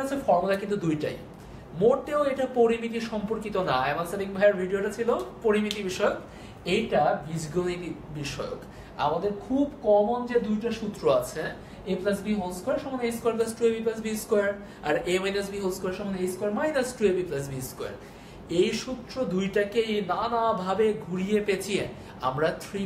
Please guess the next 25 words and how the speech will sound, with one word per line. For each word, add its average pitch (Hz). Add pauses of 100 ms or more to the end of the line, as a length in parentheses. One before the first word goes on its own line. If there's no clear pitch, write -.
পয়েন্ট 185 (100)
ওয়ান 143 (140)
এর 143 (540)
বা 123 (200)
বীজগাণিতিক 175
রাশির 165
একদম 175
প্রথম 202 (100)
যে 208 (100)
চ্যাপ্টারটা, 156 (580)
বর্গ 180 (160)
বিষয়ক 175 (100)
যে 160 (100)
চ্যাপ্টারটা, 151
সেটার 156 (260)
অনেকগুলা 160
সূত্র - (100)
নিয়ে 139
আসতে 135
পারি। 110 (500)
Just 226 (400)
এক -
part 139
এখানে 190
রেখে 226